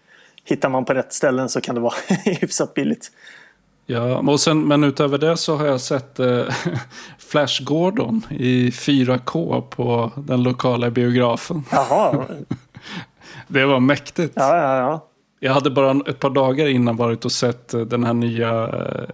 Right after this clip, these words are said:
Speaker 2: Elvis av Baz Luhrmann,
Speaker 1: Mm.
Speaker 2: som jag tyckte var en, en ganska usel film faktiskt. Den, eh, den var ingen vidare alls. Det var som en så här tre timmar lång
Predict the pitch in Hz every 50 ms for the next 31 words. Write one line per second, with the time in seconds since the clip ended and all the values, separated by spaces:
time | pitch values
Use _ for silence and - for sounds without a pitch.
0 | - - 151 147 147 131 117 107 117 113 - - - - 107 101 110 110 113 -
1 | - 127 120 - - - 131 127 123 117 120 131 139 139 147 151 147 143 127 110
2 | - - 127 120 117 - - 120 - - - 117 117 113 117 113 113 113 117 -
3 | - - _ - - 123 117 113 120 113 110 - - - 117 113 - - - _
4 | _ _ _ _ _ _ _ _ _ _ _ _ _ _ - 160 165 156 - -
5 | 123 113 107 - 120 120 113 110 - - - - - - - - - - - _
6 | _ - 120 123 123 120 120 120 120 120 117 117 120 123 127 - _ _ _ _
7 | _ - - - - - - - - - - - _ - 127 131 131 131 127 127
8 | 120 123 127 120 120 120 131 151 147 127 113 107 - - 139 123 127 127 123 -
9 | 127 120 117 - 123 117 117 117 107 - 117 - - _ _ _ _ _ _ _
10 | _ _ _ _ _ _ _ _ _ _ _ _ _ _ - - - 160 147 131
11 | 123 - - 131 127 120 120 120 120 127 135 135 127 123 120 117